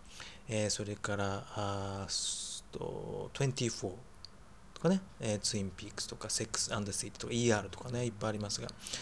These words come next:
その辺が、あー、バランスよく配されています。で、その中でも、まあ、私が好きなフレンズがですね、えー、なんと六ページにわたって、えー、紹介されています。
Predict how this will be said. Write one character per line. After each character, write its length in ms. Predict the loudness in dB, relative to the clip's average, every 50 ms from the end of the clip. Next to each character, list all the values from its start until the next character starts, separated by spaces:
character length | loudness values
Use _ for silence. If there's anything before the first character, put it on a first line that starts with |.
| -4 -8 -10 -10 -2
そ 100 | 0 2
の 80 | 4 4
辺 220 | 4 4 4 6
が、 600 | 10 10 10 10 10 8 6 6 6 8 8 8 6
あ 60 | 6
ー、 40 | 6
バ 80 | 6
ラ 80 | 6 6
ン 60 | 4
ス 100 | 2 0
よ 100 | -2 -2 -2
く 140 | -4 -4 -4
配 180 | -4 -2 0 0
さ 140 | 0 0 -2
れ 80 | -2
て 140 | -4 -6 -6
い 20 | -6
ま 100 | -4 0
す。 200 | 0 0 -2 -4 -8 -12 -14 -10 -8 -6 -4 -2 -2 -2 -2 -2 -2 -2 -4 -4 0
で、 80 | 4 8
そ 100 | 10 10
の 100 | 12 12
中 60 | 12
で 80 | 10 10
も、 140 | 10 12
ま 60 | 12 10
あ、 100 | 10 10 4
私 440 | -2 -4 4 6 6 6 6 4 2
が 260 | 4 6 6 6 6
好 320 | 2 -2 -4 -4 -2 2
き 40 | 4
な 180 | 4 4 4 2 0
フ 100 | 4 6
レ 140 | 8 8 8
ン 80 | 6
ズ 100 | 4 2
が 100 | 0 -2
で 120 | -4 -2 -4
す 160 | 0 0 2
ね、 240 | 4 4 2 2 -2 -6 -12 -14 -14 -10 -10 -10 -10 -10 -10 -6 0
え 580 | 4 6 6 6 6 6 6 6 4 4 4 4 6
ー、 20 | 4
な 80 | 4
ん 20 | 4
と 100 | 6 6
六 200 | 4 4 4 10
ペ 120 | 12 12
ー 40 | 12
ジ 140 | 12 8 4
に 80 | 2
わ 100 | 0 -2
た 120 | -4 -4 -6
っ 20 |
て、 360 | -6 -8 -4 -4 -4 -4 -4 -8 -10 -12 -12 -12 -12 -12 -8 -4
え 160 | -2 0 2
ー、 20 | 2
紹 220 | 2 2 2 -2
介 180 | -2 -4 -4 -2
さ 160 | -2 -2 -2
れ 80 | -2
て 160 | -4 -4 -8 -8
い 60 | -8
ま 120 | -4 -2
す。 220 | -2 -2 -2 -2